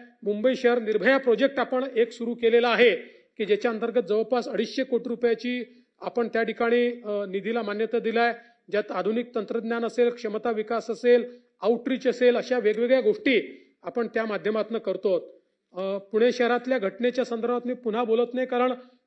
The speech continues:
पोर्शेची जी घटना आहे त्यात सविस्तर चर्चा ही, अ, या ठिकाणी झालेली आहे, त्यामुळे त्या संदर्भात मी अधिक काही, अ, या ठिकाणी बोलणार नाही. दहिसरच्या माजी नगरसेवकाच्या हत्येचा विषय आहे, त्या संदर्भात अटक करण्यात आलेली आहे आणि दोषारोप पत्र देखील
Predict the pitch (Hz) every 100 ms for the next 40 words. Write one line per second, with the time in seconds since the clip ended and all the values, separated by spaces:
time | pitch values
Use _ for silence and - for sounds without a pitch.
0 | - 208 202 240 240 262 - - 226 220
1 | 190 190 233 233 226 226 - 214 262 -
2 | 302 285 247 220 254 165 - _ _ _
3 | 208 233 240 233 - 214 202 220 196 208
4 | 208 220 220 202 180 214 220 185 220 165
5 | - - _ _ 196 202 220 220 208 226
6 | 202 220 214 214 220 226 - - 175 214
7 | 226 214 220 208 - _ _ 185 202 185
8 | 196 196 208 208 180 196 214 208 190 233
9 | 226 _ _ _ _ - - 208 208 240
10 | 240 226 202 214 220 226 208 226 220 220
11 | 220 196 233 220 214 208 233 226 220 208
12 | 214 202 226 226 - - 226 208 208 214
13 | 196 208 220 202 220 220 220 185 202 220
14 | 214 208 220 208 208 233